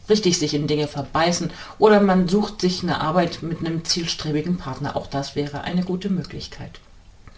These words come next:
Siebzehn Uhr, Mond wechselt ins Zeichen Zwillinge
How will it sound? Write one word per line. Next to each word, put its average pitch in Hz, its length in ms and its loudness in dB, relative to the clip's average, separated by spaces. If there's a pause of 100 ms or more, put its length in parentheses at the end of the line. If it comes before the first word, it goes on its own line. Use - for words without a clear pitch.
(400)
Siebzehn 226 380 4
Uhr, 320 380 4
Mond 226 320 2
wechselt 220 440 2
ins 254 300 0
Zeichen 226 320 2
Zwillinge 208 600 4